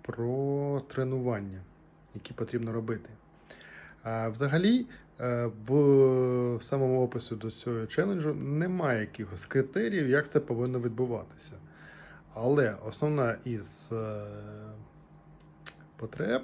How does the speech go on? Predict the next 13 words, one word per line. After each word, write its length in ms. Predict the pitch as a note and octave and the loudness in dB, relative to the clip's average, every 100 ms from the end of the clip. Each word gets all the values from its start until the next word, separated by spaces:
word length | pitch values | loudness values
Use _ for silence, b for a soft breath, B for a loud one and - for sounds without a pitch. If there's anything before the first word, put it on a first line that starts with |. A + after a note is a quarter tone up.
| - | -4
це 840 | - - D3+ F3 F3 E3+ E3 D#3+ E3 - | -6 6 6 6 0 -4 -2 -2 -4 -2
одна 360 | C3 B2+ C#3 B2+ - | -2 2 2 2 0
із 200 | C3+ A#2 | -2 -2
трену-, 360 | - A2+ A#2 A#2 | -2 -4 -4 -4
одне 260 | B2 A#2+ C3 | -4 -2 -2
із 80 | A2 | -2
тренувань 400 | - A#2+ E3 A#3+ | -4 0 0 0
повинно 360 | C#3 C3+ B2+ | 2 2 2
бути 500 | A2 C#3 A#3+ A#3+ A#3 A3 B B B B B B B | 0 0 -2 -2 -2 -4 B B B B B B B
на 220 | - B2+ C3+ | 0 2 2
свіжому 540 | - F#3 F#3+ F3 D#3 | 4 4 6 6 6
повітрі. 560 | D3 D3+ A2+ G#2+ - F2+ - - - - - - B B B B B B B B | 6 4 4 -4 -8 -16 -18 -20 -20 -20 -20 -20 B B B B B B B B
А, 480 | A2+ A2+ A2+ A2 A2 | -4 -2 -2 -2 -4